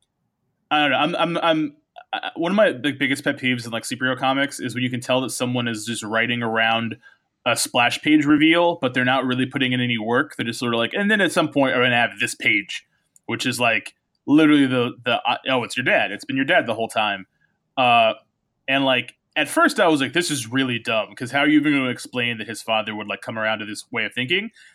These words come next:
And then the actual explanation was even dumber to me than if his dad had just become a Nazi, which is that, like,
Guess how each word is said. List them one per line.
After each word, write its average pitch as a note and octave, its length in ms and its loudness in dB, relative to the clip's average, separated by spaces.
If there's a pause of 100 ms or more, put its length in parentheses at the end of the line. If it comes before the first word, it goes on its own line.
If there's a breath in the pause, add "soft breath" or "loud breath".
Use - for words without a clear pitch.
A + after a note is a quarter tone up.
(200 soft breath)
And C3+ 220 0
then F#3+ 180 2
the D#3 160 2
actual E3 540 0
explanation C#3+ 720 -2
was B2+ 220 -2 (180)
even D#3 600 -2
dumber C#3+ 360 2
to F3 120 0
me G#3+ 360 -4 (240)
than C3+ 220 -2
if C3+ 140 -2
his C3+ 180 0
dad C3+ 300 2
had C3 160 0
just B2+ 200 -4
become C3 440 0
a A#2+ 60 2
Nazi, D3+ 640 0 (640 loud breath)
which C#3+ 240 4
is C#3+ 140 4
that, C3+ 260 2
like, B2 400 2